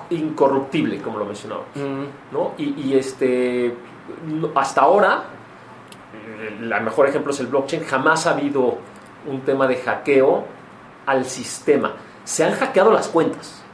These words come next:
Speaker 1: O sea,
Speaker 2: Sí.
Speaker 1: te pueden ha-, hackear tu, tu famoso, este que decíamos, tu cartera digital.
Speaker 2: O sea, la empresa en la que yo tengo <clears throat> mi registro electrónico de ese dinero, mi cartera digital, a lo mejor alguien sí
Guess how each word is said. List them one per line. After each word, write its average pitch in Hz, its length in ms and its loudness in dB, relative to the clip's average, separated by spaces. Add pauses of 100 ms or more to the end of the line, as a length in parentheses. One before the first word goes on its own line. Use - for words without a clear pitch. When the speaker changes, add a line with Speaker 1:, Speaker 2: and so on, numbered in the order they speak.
(320)
Speaker 1:
O - 40 -20
sea, 139 100 -2
Speaker 2:
Sí. 151 80 4
Speaker 1:
te 160 60 2
pueden 220 220 4
ha-, 180 140 0
hackear 151 400 2
tu, 175 220 -4 (160)
tu 117 300 -4
famoso, 131 460 0
este 135 200 -2
que 117 100 -4
decíamos, 127 560 -2
tu 120 120 -10
cartera 123 340 2
digital. 127 420 -2 (160)
Speaker 2:
O - 20 -20
sea, 127 160 4
la 131 120 4
empresa 160 500 2
en 156 100 0
la 127 140 0
que 120 160 -4
yo 147 160 4
tengo 151 640 4 (300)
<clears throat> - 260 -16
mi 131 280 -2
registro 135 560 0
electrónico 135 680 0
de 123 120 4
ese 147 180 0
dinero, 156 360 2
mi 151 140 -4
cartera 131 400 2
digital, 131 380 2
a 143 40 6
lo 123 100 4
mejor 127 240 2
alguien 135 300 0
sí 147 280 -2